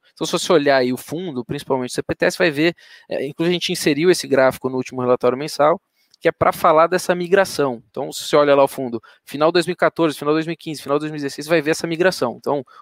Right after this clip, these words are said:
fundo basicamente era um fundo que tinha residencial e loteamento, ele migrou muito, é, pros setores que a gente acha mais resiliente, é, com nomes de, de, de, de, de crédito aí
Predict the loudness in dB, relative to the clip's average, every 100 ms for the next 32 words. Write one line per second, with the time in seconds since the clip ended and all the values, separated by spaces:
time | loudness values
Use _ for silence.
0 | -8 0 2 4 2 2 -2 -2 -2 -4
1 | -8 -10 -10 -8 -2 0 0 -2 -4 -4
2 | 2 2 2 0 -2 -2 -4 -2 -2 -2
3 | 2 2 2 -2 -8 -8 -10 -12 -20 -4
4 | 0 2 0 0 -2 2 4 4 2 -4
5 | -6 -2 -2 -2 -2 -2 -2 -6 -8 -6
6 | -4 -4 -8 -14 -18 _ _ -8 -2 0
7 | 0 -2 -6 2 4 4 2 -4 -4 -8
8 | -6 -8 -8 -10 -10 -16 -16 -16 -2 4
9 | 4 4 0